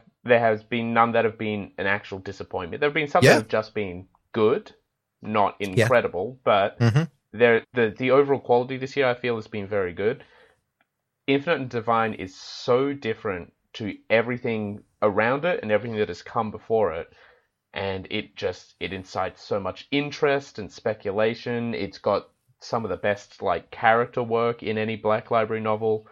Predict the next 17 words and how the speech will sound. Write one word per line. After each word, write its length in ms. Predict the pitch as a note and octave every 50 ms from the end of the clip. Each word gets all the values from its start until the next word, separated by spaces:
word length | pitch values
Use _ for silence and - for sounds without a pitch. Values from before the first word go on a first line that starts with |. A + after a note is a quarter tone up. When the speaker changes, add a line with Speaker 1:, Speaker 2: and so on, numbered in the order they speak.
| - -
Speaker 2:
Mm-hmm. 260 | C#3+ B2+ B2+ B2 D3 E3
Speaker 1:
It 80 | B2
is 320 | A#2+ A#2 A2+ G#2+ - - - _ _ _ _ _ _ _ _ _ _ _ _ _
ridiculously 1200 | - A#2+ B2 C3 C#3+ C#3+ C#3+ C#3 D3+ D#3 D#3 - - C3 A#2+ A#2 A2+ - - A2 G#2+ G#2 G#2 G#2+ A#2+ - -
<laughs> 100 | - -
outclassing 640 | B2 A#2 G#2+ - - - A#2+ A2 G#2+ G#2 - - A2+ G#2
a 40 |
lot 160 | G#2 G#2 G#2 G#2+
of 100 | A2 A2
its 160 | G#2 G#2 -
peers. 760 | - - - A#2 A#2 B2 - - - - C#3+ C#3+ - - -
Speaker 2:
<laughs> 300 | - A2+ - - - -
Yeah, 80 | F3+ D#3 - -
yeah. 280 | D#3+ C#3 B2+ A2+ - A#2+ A#2+ A#2 A#2+ - - - - - -
Speaker 1:
Uh, 60 | - - - - - -
<laughs> 500 | - - _ _ - A#3 C#4 C4+ - -
yeah, 260 | D3+ C3+ A2+ F2+ -